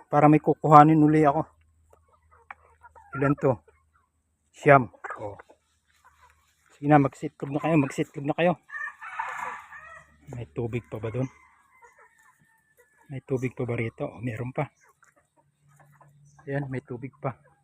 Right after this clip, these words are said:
Yun, sa kabila. Ayun, meron pa.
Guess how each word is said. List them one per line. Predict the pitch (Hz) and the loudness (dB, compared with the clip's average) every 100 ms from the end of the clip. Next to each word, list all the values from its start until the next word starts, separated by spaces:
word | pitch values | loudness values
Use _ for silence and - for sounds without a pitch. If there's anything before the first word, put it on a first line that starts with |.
| _ _ - - _ 508 - - _ _ _ _ _ _ _ _ - - _ _ - - _ _ _ _ - - - _ _ _ _ _ | _ _ -20 -20 _ _ -20 -20 _ _ _ _ _ _ _ _ -20 -20 _ _ -16 -16 _ _ _ _ -20 -20 -20 _ _ _ _ _
Yun, | 139 123 | -2 -2
sa | - | -6
kabila. | 123 131 127 - _ - - - _ _ _ _ _ _ _ _ _ - _ - _ _ _ - | 0 4 4 2 _ -20 -20 -20 _ _ _ _ _ _ _ _ _ -20 _ -20 _ _ _ -8
Ayun, | 131 147 127 | -2 -2 -4
meron | 120 120 135 | -4 -4 0
pa. | 160 | 0